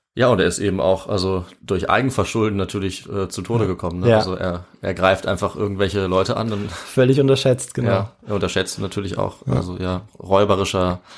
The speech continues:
Speaker 1: Angriff, bei dem er dann ums Leben gekommen ist, ne?
Speaker 2: Ja.
Speaker 1: Also vielleicht, ja, kein, kein ungerechtes Ende, je nachdem, wie man das jetzt, äh, sehen will.
Speaker 2: Doch, ja.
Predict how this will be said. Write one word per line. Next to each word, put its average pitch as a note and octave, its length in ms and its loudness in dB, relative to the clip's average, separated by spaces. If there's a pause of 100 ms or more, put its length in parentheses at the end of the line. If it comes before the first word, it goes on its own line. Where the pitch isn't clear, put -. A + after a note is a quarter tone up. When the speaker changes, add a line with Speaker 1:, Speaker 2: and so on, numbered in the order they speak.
(200)
Speaker 1:
Angriff, G#2+ 420 2
bei F#2+ 80 2
dem F2+ 180 2
er F2+ 60 2
dann F2+ 140 2
ums F2 160 -4
Leben G2 160 -2
gekommen G#2+ 300 -4
ist, A2 180 -2
ne? A2 80 6
Speaker 2:
Ja. G#2 120 4
Speaker 1:
Also F#2+ 300 -8 (680)
vielleicht, - 680 -4 (420)
ja, G2 140 -6 (100)
kein, F#2+ 440 -4 (120)
kein G2 160 0
ungerechtes G2+ 500 4
Ende, G2 260 4
je F#2 140 2
nachdem, F#2+ 360 0
wie F#2+ 60 -2
man F#2+ 160 2
das F2+ 160 -6
jetzt, - 260 -12
äh, F#2+ 160 -8
sehen F#2+ 260 -6
will. G#2 260 -10
Speaker 2:
Doch, - 320 4
ja. A2 260 4